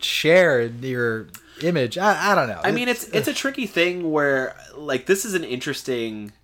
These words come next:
Speaker 2: thing to see, uh, um, a publisher have to go through, 'cause, like, most games make their money off the disc, you know, uh, assuming it is, isn't loaded with, uh, top loaded with microtransactions, but this game is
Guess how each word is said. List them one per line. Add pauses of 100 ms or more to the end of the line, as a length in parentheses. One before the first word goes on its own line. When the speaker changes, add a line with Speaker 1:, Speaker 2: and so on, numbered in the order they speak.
(120)
Speaker 2:
thing
to
see,
uh,
um, (280)
a
publisher
have
to
go
through,
'cause,
like,
most
games
make
their
money
off
the (180)
disc, (420)
you
know, (100)
uh,
assuming
it
is,
isn't
loaded
with,
uh,
top
loaded
with
microtransactions,
but
this
game
is